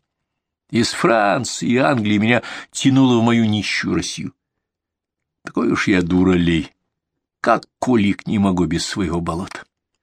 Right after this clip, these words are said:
Киплинг говорил: "Запад есть Запад, Восток есть Восток, им никогда не сойтись". Я не расист, но, думаю, было бы лучше, если бы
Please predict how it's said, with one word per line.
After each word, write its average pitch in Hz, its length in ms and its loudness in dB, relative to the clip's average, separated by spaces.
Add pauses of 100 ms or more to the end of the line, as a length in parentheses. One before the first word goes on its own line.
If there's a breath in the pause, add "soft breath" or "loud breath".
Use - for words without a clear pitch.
(580)
Киплинг 92 500 2
говорил: 85 300 0 (580 soft breath)
"Запад 165 680 0
есть 131 280 2
Запад, 101 840 -2 (420)
Восток 196 560 0
есть 165 280 0
Восток, 135 500 0 (260 loud breath)
им 90 220 2
никогда 90 420 0
не 170 100 2
сойтись". 147 680 -4 (1400)
Я 120 180 0
не 139 120 4
расист, - 800 -2 (160)
но, 95 100 -2
думаю, 90 320 2
было 90 140 2
бы 85 100 2
лучше, 104 460 2
если 95 180 0
бы 92 180 2